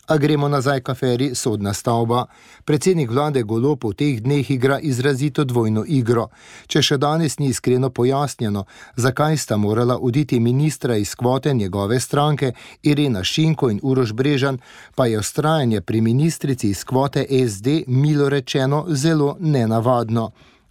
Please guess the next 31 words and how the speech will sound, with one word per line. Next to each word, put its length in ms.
Ob 140
tem 240
velja 260
spomniti 540
na 160
enega 400
od 160
provladnih 560
portalov, 540
ki 120
naj 180
bi 140
brez 320
cenzure, 480
a 120
z 120
veliko 380
cenzuro, 720
koga 420
in 160
kdaj 320
napadati, 540
peljal 400
politiko 480
odstrela 480
tistih, 540
ki 180
premierju 520
niso 340
po 160
godu. 400